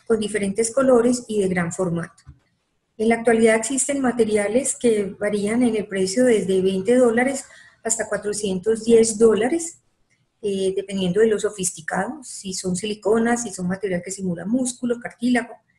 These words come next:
etcétera. La, eh, asignación de un espacio con un requisito importante de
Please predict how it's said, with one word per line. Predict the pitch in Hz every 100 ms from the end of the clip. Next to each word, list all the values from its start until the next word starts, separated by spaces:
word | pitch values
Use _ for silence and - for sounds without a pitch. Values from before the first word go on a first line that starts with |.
| _
etcétera. | 190 - 175 226 277 302 _ _ _
La, | - 196 196 185 185 - - -
eh, | 190 185 185 - - -
asignación | 208 233 196 196 208 190
de | 196
un | 208 214 220
espacio | 220 - 220 202 - 294 _ _ _
con | _ 214 202 196 190
un | 185
requisito | 220 220 214 185 175 220 214 -
importante | 214 196 180 190 180 190
de | 220